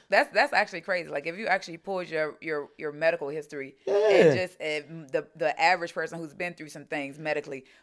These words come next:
Speaker 1: pull that medical history and see where they are today,
Speaker 2: Come
Speaker 1: it will
Speaker 2: on.
Speaker 1: baffle the minds of
Speaker 2: It
Speaker 1: the
Speaker 2: wouldn't
Speaker 1: human
Speaker 2: bounce
Speaker 1: being.
Speaker 2: back. They be like, "Did you been through that?" And I still worked.
Speaker 1: Yeah.
Speaker 2: And I still took care of my kids.
Speaker 1: Uh-huh.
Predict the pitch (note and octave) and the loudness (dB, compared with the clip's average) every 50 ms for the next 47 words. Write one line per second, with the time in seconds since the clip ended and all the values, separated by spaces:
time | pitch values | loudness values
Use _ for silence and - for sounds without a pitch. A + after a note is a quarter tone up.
0 | _ _ _ A3 G#3+ G3+ F#3 F#3+ F3 E3+ F3 F3+ F3+ F3 E3+ E3 F3+ F3 - E3 | _ _ _ 2 2 4 4 2 2 2 0 0 0 0 0 -2 -4 -4 -6 -8
1 | D#3 D#3 D#3 D3+ C#3+ - G3 F#3+ F#3 F3 E3 D3+ E3 D#3+ D3 B2 D#3+ E3 D#3+ - | -8 -8 -8 -8 -10 -8 -8 -8 -2 -2 0 2 2 2 2 2 2 2 0 -2
2 | E3+ E3 E3 E3 E3+ E3 - - E3+ E3 E3+ F3 F3 F3 E3+ D#3 C3 G#2+ E3 E3 | -2 -2 -2 -2 -2 -4 -6 -6 -2 2 4 4 6 6 6 6 6 6 4 4
3 | F3 E3+ F3 E3+ D#3 D#3+ D#3 D3 D3 D3+ D3 C#3+ D3+ C#3+ C3 A3+ A#3+ G3+ F3+ A#3+ | 4 4 -2 -8 -8 -8 -6 -4 -4 -4 -4 -6 -8 6 8 8 8 8 6 4
4 | A#3 A3+ F#3+ F3+ F3 E3 - E3+ F3+ G3 G3+ G#3 G3+ E3+ F3 D#3 E3 G#3 G3 G3 | 4 4 4 2 2 6 6 8 8 10 8 8 6 4 2 2 2 2 4 2
5 | A3 A#3+ B3 F3+ E3 C#3+ A#2+ G#2+ C3+ F#3+ G3 E3+ G3+ G3 F#3 E3+ C#3 D3 C#3+ C#3 | 0 0 0 -2 -4 -4 -6 -6 -6 -8 -2 0 0 0 0 0 -4 -4 -2 -2
6 | E3 F3 - - C3+ C#3 D3 A#2 - - - G3+ F#3 D3 B2 G#2 F#2 F2 - _ | -2 -2 -2 -2 -2 -2 0 -2 -2 0 4 4 4 4 4 2 0 -2 -4 _
7 | _ - - F#3 F#3+ G#3+ B3+ C#4 - - - - - C3 B2+ - - - A#3 G#3+ | _ -16 -4 4 4 4 4 4 -2 -10 -10 -4 -2 0 0 0 2 6 6 6
8 | - - - B2 - - G#2+ G2 G2+ F#2 - G3+ G#3 A3 B3+ C4 C4+ | 8 6 4 2 4 2 0 0 0 4 6 6 8 8 8 6 6